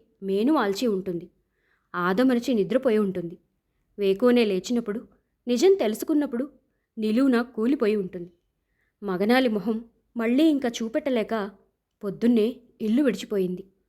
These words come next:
ఆమె ఇల్లాలు. ఆ విధంగా మొహం దాచుకుంది. కథా ప్రపంచంలోని శ్రోతలు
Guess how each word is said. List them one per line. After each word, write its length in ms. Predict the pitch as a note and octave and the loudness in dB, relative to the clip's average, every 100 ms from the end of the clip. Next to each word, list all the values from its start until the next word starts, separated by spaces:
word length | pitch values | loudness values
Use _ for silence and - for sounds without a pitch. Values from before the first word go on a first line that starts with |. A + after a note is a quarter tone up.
| _ _ _ _ _ _ _ _ _ _ _ G3+ | _ _ _ _ _ _ _ _ _ _ _ -4
ఆమె 320 | G3+ G3 A3+ - _ _ | 0 0 0 -6 _ _
ఇల్లాలు. 360 | G3 G3+ A#3 F#3 - _ _ _ _ _ _ _ - | -2 2 0 -2 -10 _ _ _ _ _ _ _ 0
ఆ 80 | E4 | 2
విధంగా 360 | D4 D#4 E4+ | 4 2 4
మొహం 280 | E4 A#3 D#4+ | 2 2 2
దాచుకుంది. 480 | D4 A3 - F#3 F#3 _ _ _ _ _ _ _ _ _ _ _ _ _ _ _ _ _ _ _ - | 2 -2 -8 -12 -12 _ _ _ _ _ _ _ _ _ _ _ _ _ _ _ _ _ _ _ -2
కథా 200 | D#4 D#4 | -2 -2
ప్రపంచంలోని 580 | E4 F#3 F#3 G3 F#3 F#3+ | -10 -8 -8 -6 -6 -6
శ్రోతలు 580 | F#3+ G3+ G3 G3 F3 | -6 -8 -6 -6 -6